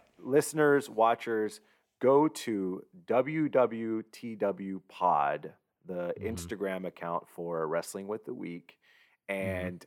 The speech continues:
Speaker 1: leave a comment on what James should get. Some shoe recommendations, just like we did
Speaker 2: Mm-hmm.
Speaker 1: with video game recommendations for me, and I, I did see those, and thank you so much for sending them.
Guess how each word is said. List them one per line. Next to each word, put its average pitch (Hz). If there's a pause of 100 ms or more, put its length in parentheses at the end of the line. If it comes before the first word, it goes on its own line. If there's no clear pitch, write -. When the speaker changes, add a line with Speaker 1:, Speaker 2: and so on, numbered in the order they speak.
(120)
Speaker 1:
leave 113
a 147
comment 110 (100)
on 92
what 101 (600)
James 92
should -
get. 87 (300)
Some -
shoe -
recommendations, 110
just 123
like 139
we 139
did 139
Speaker 2:
Mm-hmm. 135
Speaker 1:
with 113 (260)
video 135
game 131
recommendations 120
for 113
me, 123
and 101
I, 98
I 98
did 104
see 123
those, 117
and 95
thank 104
you 110
so 117
much 110
for 123
sending 113
them. 113